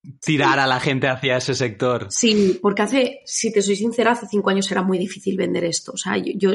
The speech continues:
Speaker 2: yo recuerdo encadenar miles y miles de Skypes con, con clientes que al final, y gente que me contrató, pero que no veía el valor que tenía este trabajo. Y hasta que, evidentemente, empiezas a trabajar con un cliente y va generando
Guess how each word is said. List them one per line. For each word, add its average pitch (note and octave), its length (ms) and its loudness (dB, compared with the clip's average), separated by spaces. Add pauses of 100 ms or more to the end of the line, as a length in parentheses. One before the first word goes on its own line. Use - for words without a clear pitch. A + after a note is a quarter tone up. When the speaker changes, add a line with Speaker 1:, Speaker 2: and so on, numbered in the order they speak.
Speaker 2:
yo F#3+ 140 2
recuerdo G#3+ 380 0
encadenar G3 540 0 (300)
miles G#3 420 2
y G3 60 0
miles F#3 300 0
de F3+ 80 -2
Skypes E3+ 540 -2 (340)
con, G3 260 2
con F3+ 180 0
clientes E3+ 640 0
que - 80 -2
al F3+ 60 2
final, F#3 360 0
y F#3+ 140 2
gente G3+ 260 0
que B3 80 0
me G3 120 2
contrató, F3+ 540 2
pero F3 180 2
que F#3+ 100 0
no G3 100 2
veía A#3 180 4
el F#3+ 60 4
valor F3 320 2
que F#3 120 -2
tenía F3 320 0
este F3 200 -4
trabajo. F#3+ 560 0 (380)
Y A3+ 220 2
hasta G#3+ 280 0
que, G3 420 0 (140)
evidentemente, A#3+ 500 4
empiezas B3 240 -2
a C4+ 40 -6
trabajar B3+ 260 0
con A#3+ 120 2
un A3 80 -2
cliente A3 460 0
y G#3 120 0
va G3+ 140 2
generando G#3+ 640 2